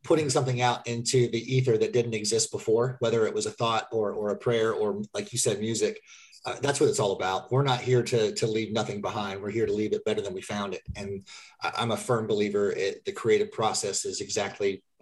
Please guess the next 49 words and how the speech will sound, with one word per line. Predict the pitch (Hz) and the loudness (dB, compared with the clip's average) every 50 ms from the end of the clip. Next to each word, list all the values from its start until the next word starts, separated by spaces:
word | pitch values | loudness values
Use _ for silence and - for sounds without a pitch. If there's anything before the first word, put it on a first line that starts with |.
| - - - - _ _ _ - | -20 -20 -20 -20 _ _ _ -4
magical | 117 117 117 113 107 104 101 - 107 | -2 -2 0 0 -2 -2 -2 -2 0
because | 101 107 107 - 127 120 - | 0 0 0 0 0 -2 -2
of | 107 92 | -2 -4
that, | 98 95 90 - - - | -4 -4 -4 -6 -8 -8
because | - - 151 135 - | -4 -2 0 0 2
something | 135 127 127 147 139 127 | 2 2 2 2 4 4
didn't | 131 123 120 117 | 4 4 2 0
exist. | 117 107 98 98 113 110 107 - - | -4 -4 0 2 2 2 2 2 -2
You | 110 | -2
guys | 110 110 107 98 | 0 0 0 0
put | - - 120 107 | 0 0 0 0
it | 104 101 | 0 -2
in | 101 101 98 | -4 -6 -8
the, | 98 101 101 98 | -8 -8 -8 -8
into | 98 98 101 - 110 | -8 -6 -4 -4 -2
words | 101 98 104 101 101 101 101 101 - - | 0 0 0 2 2 0 0 -2 -6 -14
and | 95 - | -12 -6
thoughts, | - 104 101 95 90 - - - | -4 -2 -2 -2 -2 -2 -4 -4
and | 92 90 92 - - - - - - _ - | -4 -6 -12 -16 -20 -20 -20 -20 -20 _ -4
now | 113 110 104 | -2 -2 -2
it's | 98 - - | -2 -2 -4
action. | 98 90 - - - - - - - _ _ - | -4 -4 -4 -6 -8 -10 -12 -18 -20 _ _ -12
Um, | - 82 85 85 127 127 127 | -10 -8 -8 -8 -8 -6 -4
so | - - 104 95 87 - - - | -2 -2 0 0 -2 -4 -4 -6
I, | 92 95 - - | -6 -4 -4 -4
I | |
think | 98 - 107 101 - - _ - - | -2 -2 -2 -2 -4 -8 _ -4 -2
that's | - - - | 0 4 6
what | 185 180 | 6 6
we're | 160 | 6
called | - - 143 160 | 6 4 4 4
to | 160 180 - | 6 4 4
do, | - - - - - - - - - - | 4 2 -4 -12 -20 -20 -20 -16 -6 -2
hands | 131 139 147 139 127 | 0 0 0 2 2
down. | 127 139 147 123 - - - | 2 2 2 0 -4 -8 -6
No | 110 113 | -2 0
matter | 127 131 127 123 117 110 - - - _ _ - | 2 2 2 2 2 0 -4 -10 -20 _ _ 4
who's | 165 180 165 | 6 6 6
making | 135 175 170 170 175 156 | 6 6 4 4 2 0
the | 156 | 0
call, | 131 185 175 151 135 120 - 131 131 - | 4 6 6 6 6 4 2 0 0 -2
we're | 131 127 | -2 0
called | - 147 139 135 123 | 2 2 2 2 2
to | 117 | 2
do | 107 113 104 85 | 2 2 2 2
it. | 82 - - | 0 -2 -4
So | - - 107 95 95 | -4 -2 0 0 2
well | 95 107 117 117 110 | 2 4 4 4 4
done. | 92 107 107 98 92 - - | 2 0 -2 -2 -4 -6 -12